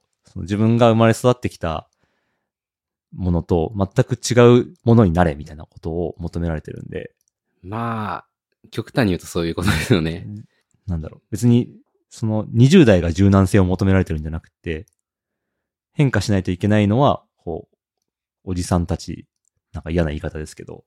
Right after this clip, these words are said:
Speaker 2: うーん、
Speaker 1: であ
Speaker 2: まあ、否めない感じがしますよね。
Speaker 1: うん。だってそれってその二十代がやったこともないことを四十代にやらせてるってこと。
Speaker 2: まあ、そういうことかもしれないですね。まあ、うーん、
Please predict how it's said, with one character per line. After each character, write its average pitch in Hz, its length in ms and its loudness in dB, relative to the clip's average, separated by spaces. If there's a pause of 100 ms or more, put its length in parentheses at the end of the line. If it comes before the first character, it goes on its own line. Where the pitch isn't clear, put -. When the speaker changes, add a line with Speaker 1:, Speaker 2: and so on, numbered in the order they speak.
Speaker 2:
う 104 40 -8
ー 110 40 -2
ん、 117 400 2
Speaker 1:
で 107 100 2
あ 104 80 2
Speaker 2:
ま 104 680 -2
あ、 - 60 -20 (680)
否 113 100 2
め 120 240 4
な 120 100 6
い 120 80 6
感 123 260 4
じ 95 80 4
が 92 60 -2
し 92 120 2
ま 120 120 4
す - 120 -6
よ - 60 -2
ね。 92 40 -6
Speaker 1:
う - 40 -6
ん。 - 40 -4
だ - 40 -4
っ - 20 -8
て - 80 -8
そ 151 140 2
れ 185 80 8
っ - 20 2
て 180 240 0
そ - 120 2
の 147 140 4
二 139 160 6
十 185 180 6
代 139 140 6
が 107 80 2
や 98 100 4
っ - 80 -6
た 147 80 2
こ 156 120 2
と 127 100 4
も 95 80 2
な 107 100 6
い 101 60 4
こ 85 120 -4
と 104 160 -2
を 113 80 2
四 95 160 2
十 107 120 4
代 80 120 -4
に 78 80 -6
や 80 60 -6
ら 80 80 -6
せ - 120 -10
て - 100 -8
る 80 60 -10
っ - 20 -10
て - 160 -18
こ - 100 -20
と。 - 100 -20 (320)
Speaker 2:
ま 127 100 4
あ、 - 20 4
そ 143 600 6
う 143 60 4
い 139 80 4
う 135 80 -2
こ 160 120 6
と - 240 -6
か 95 140 0
も 82 120 -4
し - 180 -12
れ 82 140 -2
な 85 140 -4
い 85 100 -8
で 110 100 -18
す - 140 -20
ね。 - 160 -16 (160)
ま 110 320 -2
あ、 - 80 -18 (280)
う 117 40 -2
ー - 20 0
ん、 104 640 -2